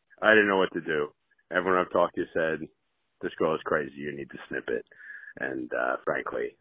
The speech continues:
I had to agree. So, uh, <laughs> so yeah, coming full circle here. I, I really was trying not to, uh, to be the ghost, but she left me no option. Uh, had to get loud about it. Had to, had to give you guys some closure on the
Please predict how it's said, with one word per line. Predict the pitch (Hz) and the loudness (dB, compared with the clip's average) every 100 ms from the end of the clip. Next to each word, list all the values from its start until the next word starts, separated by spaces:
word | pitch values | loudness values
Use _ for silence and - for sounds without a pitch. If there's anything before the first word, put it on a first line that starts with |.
| - | -4
I | |
had | 78 67 - | -2 -2 -2
to | 65 | -6
agree. | 64 73 71 65 65 - | -4 -2 0 0 -2 -2
So, | 73 69 67 67 | 0 2 2 0
uh, | 67 65 | 0 -2
<laughs> | 67 - - - - - - | -4 -8 -16 -18 -20 -20 -2
so | - | 6
yeah, | 80 78 | 8 8
coming | 107 101 | 8 8
full | 95 85 | 6 6
circle | - 80 73 | 6 4 4
here. | 73 71 69 69 71 69 69 | 0 2 2 2 2 0 0
I, | |
I | 80 | 2
really | 85 90 | 6 6
was | 85 78 | 6 2
trying | 104 82 | 4 4
not | 80 78 - | 2 -2 -2
to, | 82 76 76 76 | -2 0 0 0
uh, | 71 71 73 - _ _ _ _ - | 0 0 -2 -4 _ _ _ _ -10
to | 80 | -4
be | 78 | -2
the | 76 | 2
ghost, | 87 92 98 - - | 8 10 8 2 -8
but | 73 69 - _ _ _ - _ - | -2 -2 -4 _ _ _ -20 _ -2
she | - - 80 | -2 0 -2
left | 69 | -2
me | 73 | -2
no | 69 67 | -4 -4
option. | 67 64 - 60 60 - - - | -4 -6 -8 -10 -12 -20 -10 -2
Uh, | - - - | 0 4 8
had | 113 | 8
to | 120 | 8
get | 123 104 | 8 10
loud | 110 104 90 | 10 10 8
about | 82 78 | 4 4
it. | 78 76 - | 0 -6 -10
Had | 101 95 | -8 -6
to, | 87 | -6
had | 80 _ _ - | -8 _ _ -14
to | 92 | -10
give | 92 104 | -6 0
you | 131 113 | 2 4
guys | 104 101 | 2 2
some | 101 | -4
closure | - 110 98 90 95 82 | -6 0 0 0 -2 -4
on | |
the | 80 | -6